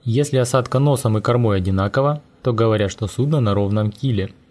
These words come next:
Также дифферент может дать неправильное размещение груза или механизмов. В этом случае надо просто переместить часть груза в противоположную от дифферента сторону.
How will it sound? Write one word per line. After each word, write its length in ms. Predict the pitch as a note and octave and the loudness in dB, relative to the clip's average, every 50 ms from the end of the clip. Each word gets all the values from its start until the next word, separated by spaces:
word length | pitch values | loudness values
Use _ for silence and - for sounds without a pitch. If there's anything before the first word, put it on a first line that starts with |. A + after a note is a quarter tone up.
| - _ _ _ _ _ - | -20 _ _ _ _ _ -2
Также 260 | - B2+ B2 G2+ G2+ | 0 0 0 0 0
дифферент 400 | G2+ G2 F#2 - A#2+ C#3+ F#3+ G#3+ | -2 -2 -2 0 0 2 2 2
может 300 | G3 D#3+ C#3 A#2 A#2 A2 | 0 0 0 2 0 0
дать 180 | G2+ A2+ C3+ C3+ | 0 0 0 0
неправильное 540 | C3+ A#2+ - A2 A2 A2 G#2 G2+ G2 G2 G2 | 0 -2 0 0 0 2 2 0 0 0 0
размещение 600 | G2 F#2+ G2+ G#2 G2 - - A2+ G#2 G2 F#2+ F#2+ | 0 0 0 -2 -2 -2 -2 0 0 0 0 0
груза 360 | F2+ G2 A2 D#3 F3+ F3+ F#3 | 0 0 0 0 0 0 -2
или 220 | - - C3+ C3+ | -2 0 0 0
механизмов. 640 | C#3 C3+ B2 - C#3+ C3+ B2+ A#2 G#2+ F#2 F#2+ G2 G#2+ - - _ _ _ - | 0 0 0 0 0 0 2 2 0 0 -2 -4 -6 -8 -12 _ _ _ -2
В 80 | A#2 | 0
этом 240 | B2 A#2 - G#2+ G2+ | 0 0 0 -2 -4
случае 360 | - - A#2+ D#3 E3+ - F#3+ | -2 -2 -2 -2 -2 0 0
надо 200 | D3+ B2 G#2+ A2 | 0 0 0 -2
просто 340 | A2 - C3+ C3+ A#2+ - - G2 | -2 0 0 0 0 -2 -4 -4
переместить 560 | G2 G#2+ G#2 G#2+ G#2+ G#2+ G#2 - - A2 F#2+ - | -2 0 0 0 0 -2 -2 -2 -4 -4 -4 -2
часть 320 | - A#2 G#2+ G2+ F#2+ F#2+ | -2 0 0 0 -2 -2
груза 320 | F#2+ G#2+ A2+ C#3+ F3 G3+ | -2 0 0 0 0 0
в 60 | G3+ - | -2 -2
противоположную 800 | - B2 A#2 - A#2+ A2+ G#2 - A2+ A2+ A#2 G#2+ F#2+ G2 G2 F#2+ | -2 -4 0 0 0 0 2 2 2 2 2 0 0 0 -2 -2
от 60 | F2+ | -2
дифферента 500 | F#2 F#2+ F2+ G#2+ G2+ A2 C3 C3 B2+ C3+ | -2 -4 -2 0 0 0 0 0 -2 -4
сторону. 520 | B2 - - C3+ A#2+ A2 G2 F#2 F#2+ F#2 | -4 0 0 0 2 2 0 0 -2 -6